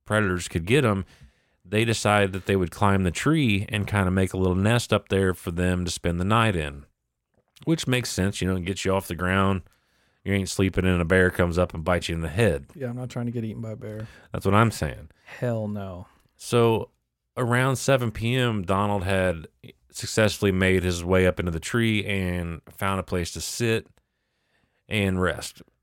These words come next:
Speaker 1: As he's hanging out there, a few hours passed, and around nine P M, Donald started to notice something strange in the sky.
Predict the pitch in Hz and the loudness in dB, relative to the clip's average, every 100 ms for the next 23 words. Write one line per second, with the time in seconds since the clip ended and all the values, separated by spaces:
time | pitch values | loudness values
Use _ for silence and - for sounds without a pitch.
0 | _ _ _ _ _ _ _ - 131 123 | _ _ _ _ _ _ _ -12 -4 -2
1 | 120 113 123 120 113 104 113 107 101 98 | -2 0 0 2 2 0 0 2 2 0
2 | 101 - 104 98 95 92 - 90 87 87 | -2 -2 0 4 2 0 -2 -2 0 -2
3 | - - 101 95 101 98 98 95 101 104 | -6 -8 -4 0 0 0 0 0 -2 -2
4 | 95 117 147 143 127 107 _ _ _ _ | -4 -4 -2 0 -2 -4 _ _ _ _
5 | _ - 123 147 139 135 120 113 107 104 | _ -4 0 2 2 4 4 4 4 4
6 | 101 - 98 98 87 - 92 85 90 85 | 2 0 0 0 -2 0 0 0 -2 -4
7 | - 117 107 - | -4 -4 -4 -8